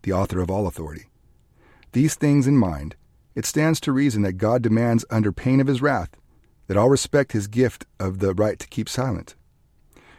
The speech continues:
Your power to remain silent is from the right not to speak. Indeed, it is impossible for all the power of political government, as distinguished from the authority of God's government called his kingdom, to make anyone talk who is savvy enough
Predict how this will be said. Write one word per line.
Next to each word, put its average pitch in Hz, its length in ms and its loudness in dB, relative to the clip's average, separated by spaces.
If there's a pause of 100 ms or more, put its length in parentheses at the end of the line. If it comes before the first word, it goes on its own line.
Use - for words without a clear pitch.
(100)
Your 123 120 2
power 131 320 4
to - 140 -4
remain 120 240 4
silent 95 480 -4
is 107 100 -6
from 110 200 -2
the 101 100 0
right 107 360 -4 (140)
not 110 220 -4
to 113 100 -8
speak. - 420 -8 (520)
Indeed, 104 420 -2 (380)
it 117 100 0
is 107 100 -2
impossible 107 520 0
for - 200 -8
all 117 160 0
the 143 100 -2
power 135 300 0
of 80 140 -8
political 110 400 -2
government, 107 480 -2 (320)
as 104 180 -2
distinguished 139 680 -2
from 104 160 -2
the 98 100 0
authority 120 400 0
of 98 120 -2
God's 101 280 -2
government 110 480 0 (140)
called 95 240 -2
his 92 160 -6
kingdom, 120 420 -4 (640)
to 120 120 0
make 135 200 4
anyone 156 320 4
talk 98 400 -4
who 113 140 -4
is 98 120 -2
savvy 127 420 0
enough 87 340 -4